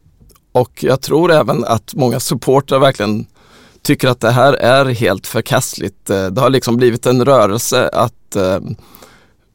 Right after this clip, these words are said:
man driver på de här politiska frågorna mycket mer än vad man har gjort tidigare.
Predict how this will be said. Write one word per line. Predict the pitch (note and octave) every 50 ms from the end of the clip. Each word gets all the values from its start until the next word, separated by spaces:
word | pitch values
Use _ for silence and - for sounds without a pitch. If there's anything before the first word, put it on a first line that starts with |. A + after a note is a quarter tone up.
| _ _ -
man | - A2+ A#2+
driver | A2 B2 C3+ C#3 D3
på | - - D3 F#3 F#3
de | E3 D3+
här | B2
politiska | - - A2 A2+ B2 A2+ - - A#2+
frågorna | A2 - A#2 B2 A2+ G#2+
mycket | A#2 A#2+ - - A2 G#2
mer | A2+ B2 C#3+ B2+
än | G#2+ G#2+
vad | A2+ G#2+
man | A2 B2+ C3+
har | C3+ C#3
gjort | C#3+ D3 D#3+
tidigare. | - - C#3+ A2+ - A#1+ C2+ G2+ G2+ A2+